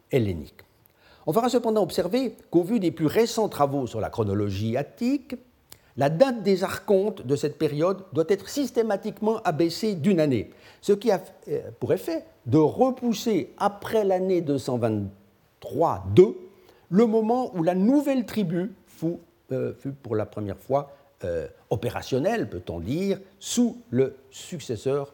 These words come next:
de l'archonte, euh, Antiphilos,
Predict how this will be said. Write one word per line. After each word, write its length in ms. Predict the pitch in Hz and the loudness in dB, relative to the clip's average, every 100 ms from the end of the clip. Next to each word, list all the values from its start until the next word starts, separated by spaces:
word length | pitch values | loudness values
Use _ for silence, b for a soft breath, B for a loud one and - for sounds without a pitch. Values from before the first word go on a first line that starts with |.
| _ | _
de 100 | 110 | -2
l'archonte, 600 | 110 107 - 127 131 127 b b _ _ 113 | 0 -2 -4 -2 -2 -4 b b _ _ -10
euh, 180 | 104 104 _ _ - | -8 -10 _ _ 0
Antiphilos, 960 | 139 120 - 113 135 117 117 - - | 0 0 -4 -8 -2 0 0 -2 -10